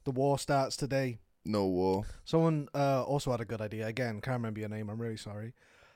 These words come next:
Speaker 1: Uh, that we do. I think they said, uh, we make whatever day episode twenty-five lands on, we make that Kieran Day.
Speaker 2: Yeah.
Speaker 1: Where you are the host of, you kind of, like, we're both the host, but, like,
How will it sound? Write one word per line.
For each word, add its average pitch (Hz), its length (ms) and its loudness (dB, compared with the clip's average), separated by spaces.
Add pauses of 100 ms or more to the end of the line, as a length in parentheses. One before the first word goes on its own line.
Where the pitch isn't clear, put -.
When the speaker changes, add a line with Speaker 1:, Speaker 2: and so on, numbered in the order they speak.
(200)
Speaker 1:
Uh, 123 280 2
that 120 220 -4
we 131 140 -2
do. 143 300 2
I - 40 2
think 170 160 2
they 147 60 2
said, 143 220 2 (400)
uh, 131 480 2
we 139 100 -2
make 139 560 -4 (240)
whatever 143 340 4
day 135 540 2
episode 127 400 -2
twenty-five 131 680 2
lands 110 280 -4
on, 104 340 -8 (120)
we 131 100 -2
make 127 220 -2
that 117 260 -2
Kieran 120 420 0
Day. 95 260 -10 (140)
Speaker 2:
Yeah. 113 280 0 (680)
Speaker 1:
Where 127 320 -2 (200)
you 147 200 6
are 156 80 8
the 139 100 2
host 131 540 -2 (680)
of, 127 380 -2
you 131 140 -8 (180)
kind 131 160 -4
of, 110 180 -10
like, 120 200 -6 (240)
we're 113 80 -10
both 123 260 -2
the 113 80 -10
host, 110 320 -8
but, 98 240 -10 (140)
like, 107 240 -10